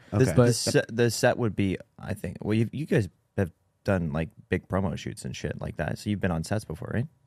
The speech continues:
Speaker 2: Not for what? Like, not really, to be honest. We've done, like,
Speaker 1: You guys are doing the Super Bowl halftime show, aren't you?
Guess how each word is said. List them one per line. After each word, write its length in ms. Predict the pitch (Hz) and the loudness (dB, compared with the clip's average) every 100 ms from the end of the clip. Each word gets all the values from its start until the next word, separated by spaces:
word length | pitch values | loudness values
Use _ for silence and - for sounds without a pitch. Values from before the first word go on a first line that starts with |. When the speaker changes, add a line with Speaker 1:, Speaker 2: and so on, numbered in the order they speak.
| _ _ | _ _
Speaker 2:
Not 320 | 92 127 220 - | 2 4 4 -2
for 180 | - 127 | 0 2
what? 260 | 107 147 - | 6 4 4
Like, 140 | 98 | 0
not 240 | 113 156 104 | 2 2 4
really, 260 | 127 113 | 2 2
to 100 | - | 0
be 100 | 104 | 4
honest. 420 | 104 113 85 - - _ _ _ - | 4 4 0 -10 -14 _ _ _ 2
We've 180 | 156 | 4
done, 180 | 175 175 | 6 6
like, 220 | 202 - - _ _ _ _ _ | 4 -2 -12 _ _ _ _ _
Speaker 1:
You 80 | 170 | 4
guys 220 | 233 165 | 6 8
are 200 | 135 113 - _ - | 6 4 0 _ 0
doing 160 | 143 120 | 4 4
the 60 | |
Super 180 | 104 110 | 4 2
Bowl 120 | 98 | 2
halftime 360 | 95 147 95 80 | 2 2 0 -2
show, 160 | 80 85 | -2 0
aren't 140 | |
you? 100 | 110 | 0